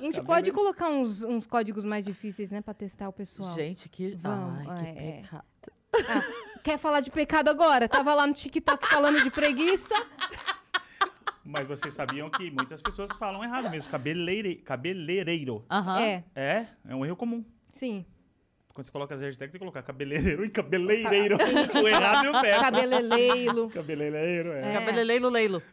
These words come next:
Speaker 2: É.
Speaker 1: Cabeleireiro Leilo. <laughs> Enfim, bem-vindaço.
Speaker 2: Obrigado
Speaker 1: Hoje
Speaker 2: pelo
Speaker 1: você estava no,
Speaker 2: convite.
Speaker 1: no seu salão? Como é que foi seu dia hoje?
Speaker 2: Hoje é meu dia de gravação. Então, geralmente eu faço, ah, eu atendo no salão de terça.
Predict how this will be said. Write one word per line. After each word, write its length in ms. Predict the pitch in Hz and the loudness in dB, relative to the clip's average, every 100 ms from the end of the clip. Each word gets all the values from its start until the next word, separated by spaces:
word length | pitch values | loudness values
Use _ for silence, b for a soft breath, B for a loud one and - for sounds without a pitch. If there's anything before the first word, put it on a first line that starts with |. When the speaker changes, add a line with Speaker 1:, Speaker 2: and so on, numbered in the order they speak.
| _ | _
Speaker 2:
É. 40 | - | -8
Speaker 1:
Cabeleireiro 600 | 214 214 214 214 240 262 | -6 -6 -6 -4 -4 -2
Leilo. 440 | 254 214 220 285 208 _ 220 | -4 -4 -4 -6 -12 _ -12
<laughs> 480 | - - - - 359 | -12 -20 -20 -16 -10
Enfim, 340 | 381 311 254 | -8 -6 -4
bem-vindaço. 960 | 226 285 294 294 220 196 247 - - 120 | -4 -4 -4 -4 -2 -2 -4 -8 -16 -14
Speaker 2:
Obrigado 380 | 127 - 220 269 | -14 -10 -4 -2
Speaker 1:
Hoje 140 | 262 | -2
Speaker 2:
pelo 120 | 269 | -6
Speaker 1:
você 120 | 247 | -8
estava 320 | 233 240 226 220 | -8 -4 -4 -4
no, 60 | |
Speaker 2:
convite. 160 | 202 208 | -8 -10
Speaker 1:
no 80 | 208 | -10
seu 180 | - 208 | -8 -10
salão? 440 | 202 185 233 226 | -10 -10 -8 -10
Como 200 | 175 202 | -10 -12
é 60 | 202 | -12
que 60 | |
foi 160 | - 190 | -12 -12
seu 160 | 190 180 | -12 -12
dia 220 | 185 180 | -10 -8
hoje? 160 | 165 214 | -4 -2
Speaker 2:
Hoje 180 | 220 | -2
é 40 | 220 | -4
meu 100 | 214 | -6
dia 120 | 220 | -6
de 80 | 208 | -8
gravação. 580 | 214 214 - 170 143 110 | -8 -8 -10 -10 -12 -12
Então, 120 | 143 | -14
geralmente 280 | 147 151 151 | -12 -14 -16
eu 60 | 165 | -12
faço, 380 | 151 147 139 - | -12 -10 -14 -12
ah, 240 | 147 131 | -14 -12
eu 160 | 135 139 | -10 -10
atendo 300 | 135 135 135 | -10 -10 -10
no 60 | |
salão 440 | 131 127 123 120 110 | -10 -10 -10 -12 -14
de 140 | 120 | -18
terça. 460 | - 175 185 240 | -18 -18 -14 -14